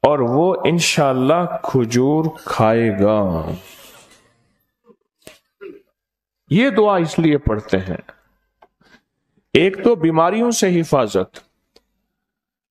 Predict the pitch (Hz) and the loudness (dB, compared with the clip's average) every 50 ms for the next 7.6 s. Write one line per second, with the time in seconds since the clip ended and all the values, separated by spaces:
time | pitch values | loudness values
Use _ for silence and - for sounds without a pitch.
0 | _ _ - - 156 165 170 190 190 180 185 170 170 175 185 175 190 175 165 156 | _ _ -4 -2 0 2 2 2 2 2 2 0 0 0 0 0 0 2 2 0
1 | 143 - 131 117 107 98 - 101 90 - - _ _ _ _ _ _ _ _ _ | 0 2 2 2 2 0 -2 -4 -4 -4 -10 _ _ _ _ _ _ _ _ _
2 | _ _ _ _ _ _ _ _ _ _ _ _ _ _ - 104 120 131 139 139 | _ _ _ _ _ _ _ _ _ _ _ _ _ _ 0 2 2 2 2 2
3 | 127 143 160 185 190 208 214 196 - - 185 180 175 165 147 - 139 120 110 107 | 2 2 2 2 2 2 0 0 2 0 2 2 2 0 0 0 0 0 0 0
4 | - 90 82 - - - _ _ _ _ _ _ _ _ _ _ _ _ _ _ | -2 -4 -4 -6 -12 -20 _ _ _ _ _ _ _ _ _ _ _ _ _ _
5 | _ _ _ _ _ _ _ _ _ _ _ - 110 123 160 180 180 170 165 208 | _ _ _ _ _ _ _ _ _ _ _ -4 -2 0 0 0 0 2 0 0
6 | 208 170 170 170 156 151 151 151 165 180 190 208 202 196 - 202 190 180 180 175 | 0 2 0 0 2 2 2 2 2 0 0 0 0 0 0 0 2 2 2 0
7 | 147 170 156 143 131 120 113 95 - - - | 2 2 2 2 2 0 -2 -2 -4 -8 -16